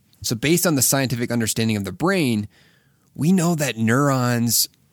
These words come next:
send electrical signals to one another, which produces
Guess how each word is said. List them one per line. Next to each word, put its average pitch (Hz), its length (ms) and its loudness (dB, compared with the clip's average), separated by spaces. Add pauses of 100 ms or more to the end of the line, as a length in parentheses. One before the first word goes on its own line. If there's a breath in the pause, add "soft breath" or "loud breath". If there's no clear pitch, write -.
(380)
send 110 840 0 (500 loud breath)
electrical 120 540 -2
signals 90 680 -6
to 92 380 0
one 98 180 -2
another, 95 320 -4
which 95 220 -6
produces 98 1040 -2